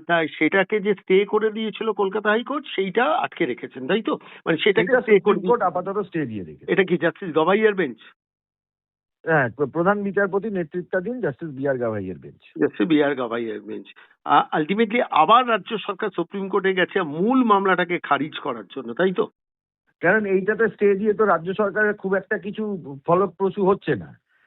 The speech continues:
Speaker 1: হুম।
Speaker 2: তার মধ্যে আরেকটা গন্ডগোল হয়ে যাচ্ছে, যাদের, এদেরকে দেখাতে গিয়ে ওবিসি এ-, এগুলোকে আবার করেছে ওবিসি বি,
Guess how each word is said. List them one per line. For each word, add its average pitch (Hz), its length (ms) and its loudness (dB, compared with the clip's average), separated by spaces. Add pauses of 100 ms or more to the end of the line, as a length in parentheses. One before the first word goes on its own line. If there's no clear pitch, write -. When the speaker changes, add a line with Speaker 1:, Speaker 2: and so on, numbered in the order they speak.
Speaker 1:
হুম। 123 200 2
Speaker 2:
তার 156 180 2
মধ্যে 202 280 0
আরেকটা 196 400 0
গন্ডগোল 202 460 -2
হয়ে 208 100 2
যাচ্ছে, 214 280 -4
যাদের, 180 540 -4
এদেরকে 185 400 -2
দেখাতে 190 380 -4
গিয়ে 208 300 -2
ওবিসি 185 420 -6
এ-, 185 300 0
এগুলোকে 202 380 -4
আবার 196 200 0
করেছে 202 320 -6
ওবিসি 196 300 -6
বি, 185 360 -4